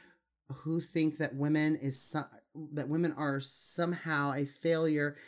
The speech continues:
if she isn't validated by her marriage. Be-, uh, please tell,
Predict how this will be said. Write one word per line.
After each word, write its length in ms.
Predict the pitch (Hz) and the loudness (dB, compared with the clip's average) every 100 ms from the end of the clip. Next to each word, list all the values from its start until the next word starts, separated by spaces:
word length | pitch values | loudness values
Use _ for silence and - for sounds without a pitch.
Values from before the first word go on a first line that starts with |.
| - - | -20 -6
if 160 | 156 | -4
she 200 | - - | -2 -2
isn't 380 | 160 151 151 147 | -2 -2 -2 -2
validated 640 | 147 139 143 143 139 135 | 0 0 2 2 2 0
by 220 | 135 113 113 - | -2 -4 -4 -6
her 80 | 170 | -6
marriage. 680 | 190 233 233 147 85 - - - - - | -2 0 0 -2 -6 -12 -14 -16 -20 -12
Be-, 180 | - - _ _ | -12 -12 _ _
uh, 260 | 160 151 139 | -2 0 0
please 460 | 143 - 208 214 - - | -2 0 2 2 -2 -10
tell, 640 | 156 160 151 151 156 | -4 0 2 0 -4